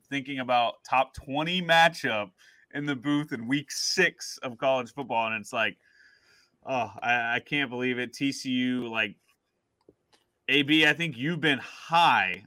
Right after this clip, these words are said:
on T C U all year. You loved them from the start. Um, and I don't know what to make of O U, but it doesn't matter. O U still O U.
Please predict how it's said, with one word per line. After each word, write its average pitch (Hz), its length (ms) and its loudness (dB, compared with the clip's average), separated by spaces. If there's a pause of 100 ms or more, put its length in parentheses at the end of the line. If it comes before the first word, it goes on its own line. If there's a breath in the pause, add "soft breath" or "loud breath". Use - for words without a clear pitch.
on 117 200 -8
T 127 220 -4
C 123 200 -12
U 113 360 -6
all 143 280 0
year. 120 560 -4 (100)
You 110 180 -10
loved 127 340 -2
them 131 180 -6
from 123 160 -12
the 110 80 -10
start. 123 580 -4 (460 soft breath)
Um, 107 680 -10 (920)
and 113 520 -2
I 139 100 6
don't 147 140 -2
know 147 100 2
what 135 260 0
to 143 80 -6
make 127 220 -2
of 123 140 -6
O 120 100 0
U, 123 260 -2
but 120 140 -6
it 131 80 -6
doesn't 123 260 -6
matter. 110 320 0
O 123 120 -6
U 127 240 -2
still 123 280 -6
O 104 120 -6
U. 104 480 -6